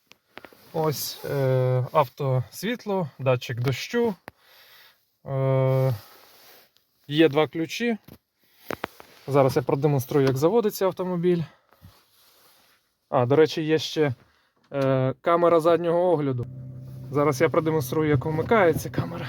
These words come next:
і покажу, що ось є, вмикається камера. Так, далі я відкрию капот і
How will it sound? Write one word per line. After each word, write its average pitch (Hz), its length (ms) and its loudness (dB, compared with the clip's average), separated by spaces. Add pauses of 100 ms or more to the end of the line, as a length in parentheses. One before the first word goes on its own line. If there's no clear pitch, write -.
і - 40 -18
покажу, 160 340 -12
що - 220 -10 (460)
ось - 360 -6
є, 131 280 -6 (340)
вмикається 214 600 -4
камера. 214 380 -2 (1200)
Так, 160 220 6 (220)
далі 156 360 2
я 156 120 0
відкрию 160 540 2
капот 269 560 0 (2750)
і 226 200 4